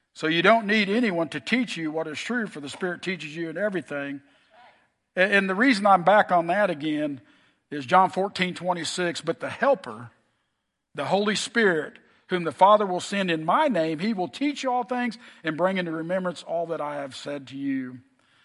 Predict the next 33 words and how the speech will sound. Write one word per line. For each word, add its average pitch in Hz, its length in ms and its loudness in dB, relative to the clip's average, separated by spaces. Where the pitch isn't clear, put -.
In 165 80 -4
other 220 160 4
words, 190 420 -2
the 160 80 -14
Holy 247 280 -8
Spirit 277 400 -8
is 143 160 -10
a 143 40 -14
guide. 143 640 -6
And, 190 200 6
and 208 140 8
I 277 140 10
believe 226 380 6
at 196 80 0
salvation 214 640 6
that 190 180 4
Spirit 214 440 6
enters 202 300 2
you 202 140 -2
to 170 80 -4
save 262 380 2
you, 151 320 -4
but 170 100 4
I 185 40 12
also 233 300 6
believe 190 360 2
in 175 80 0
the 160 60 0
baptism 190 520 2
of 170 60 -6
the 165 80 0
Holy 175 220 -2
Spirit. 208 480 2